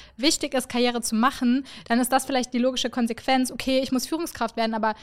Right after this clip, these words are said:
vielleicht will ich das gar nicht und vielleicht kann ich das auch gar nicht. Vielleicht bin ich eher Expertin in meinem Bereich und das sollte ja eigentlich gleichgestellt werden von den, ähm, zum Beispiel von dem monetären Aspekt, den man, den man daraus gewinnen kann. Und dann haben wir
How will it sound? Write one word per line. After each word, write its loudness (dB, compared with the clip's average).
vielleicht 0
will 2
ich 0
das -4
gar 0
nicht -2
und -2
vielleicht -4
kann 2
ich -2
das -4
auch -8
gar 0
nicht. -4
Vielleicht -2
bin 2
ich 0
eher 6
Expertin 0
in 0
meinem 2
Bereich 2
und 4
das 4
sollte 2
ja 2
eigentlich 2
gleichgestellt 2
werden 2
von 0
den, 2
ähm, 0
zum -10
Beispiel 2
von 4
dem 6
monetären 4
Aspekt, -4
den 2
man, -2
den 0
man 2
daraus 0
gewinnen -2
kann. -4
Und -2
dann 2
haben 4
wir 4